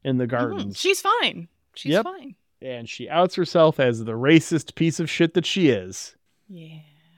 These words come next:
Speaker 2: She, uh, takes him to where somehow she subdued this man.
Speaker 1: Mm-hmm.
Speaker 2: All on her own. And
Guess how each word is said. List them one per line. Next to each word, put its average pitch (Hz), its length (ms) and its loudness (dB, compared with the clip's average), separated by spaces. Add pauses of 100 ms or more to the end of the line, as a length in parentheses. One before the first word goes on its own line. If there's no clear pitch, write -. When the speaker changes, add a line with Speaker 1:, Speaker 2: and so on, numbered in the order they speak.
(920)
Speaker 2:
She, 214 400 -10
uh, 202 240 -6
takes 220 320 -6
him 220 200 -6
to 220 180 -10
where 214 440 -4
somehow 220 500 -4
she 208 200 -10
subdued 202 680 -8
this 185 220 -8
man. 185 380 -6 (600)
Speaker 1:
Mm-hmm. 139 360 -2 (140)
Speaker 2:
All 214 160 -4
on 233 120 -4
her 247 180 -4
own. 175 360 -8 (400)
And 175 440 -14